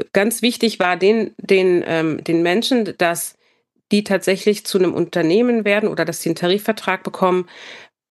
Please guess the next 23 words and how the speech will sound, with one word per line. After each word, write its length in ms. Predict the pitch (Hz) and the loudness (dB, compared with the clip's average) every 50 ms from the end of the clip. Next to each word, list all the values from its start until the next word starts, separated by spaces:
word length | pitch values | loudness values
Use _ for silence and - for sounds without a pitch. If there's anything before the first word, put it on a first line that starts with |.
| _ _ _ _ - | _ _ _ _ -2
der 180 | - 185 175 160 | 0 0 2 2
halt 220 | 170 175 175 - - | 2 0 0 -2 -10
wirklich, 440 | 87 - 175 226 254 - 240 208 - | -6 0 2 2 2 2 -2 -2 0
wirklich 300 | 214 202 208 185 151 - | 0 0 0 -2 -8 0
gut 200 | - 240 277 277 | 2 2 2 4
ist, 220 | - 262 254 - - - | 2 0 0 0 -4 0
um 160 | - 202 208 - | 0 2 2 2
einfach 400 | - 180 190 196 - 196 180 - | 0 0 0 0 -2 -4 -2 -2
was 160 | 185 156 - | -4 -4 -2
für 80 | - | -2
die 120 | 175 165 165 | -2 0 2
MitarbeiterInnen-Motivation 1400 | 170 185 180 233 247 233 233 226 226 - 240 - - 220 226 233 226 226 220 - 240 233 233 233 - - 247 233 226 | 2 2 2 0 0 2 2 0 0 0 -4 0 0 2 2 2 2 0 0 -2 -2 -2 -2 -2 0 0 0 0 0
zu 120 | - 233 | -2 -6
tun 280 | 226 - 254 262 269 - _ - - - - _ _ _ | -4 -2 0 0 0 -2 _ -16 -18 -18 -18 _ _ _
und 260 | - 202 196 190 180 _ | 4 4 4 4 0 _
damit, 460 | - 180 180 208 240 233 240 240 240 - | -2 0 2 2 4 4 2 2 0 -2
denn 140 | 151 151 | -4 -2
wir 100 | 151 143 | -2 -4
wissen, 200 | 143 156 - 180 | -6 -4 -2 -2
das, 280 | 160 156 147 - - - - | -2 -2 -6 -8 -12 -10 -4
äh, 180 | - 160 147 | -4 -2 -2
hängt 280 | 143 139 165 156 156 - | -2 -2 -4 -4 -4 -6
zusammen, 480 | - - 151 151 151 180 247 277 294 | -8 -6 -2 0 0 2 2 0 0